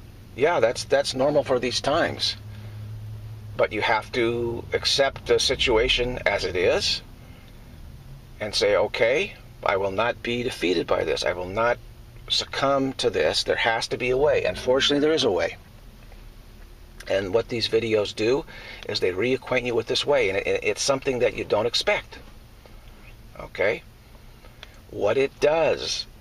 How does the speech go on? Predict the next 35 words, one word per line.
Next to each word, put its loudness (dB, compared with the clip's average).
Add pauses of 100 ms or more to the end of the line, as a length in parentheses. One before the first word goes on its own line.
(140)
is -2
it 0
re-, -2
it 0
reestablishes 2
the -2
context. -2 (1900)
And -10
paradoxically, 0 (520)
it's -14
a -12
very 2
tricky -2
thing, 0
but 2 (480)
you, -8
you -6
can -2
hear 4
it, 2
you -4
can -8
listen 2
to 2
it, 2
and, -4
and, -2
and -4
get 2
some, 2 (140)
some 0
intuitive 0
response 0
to -2
it. -4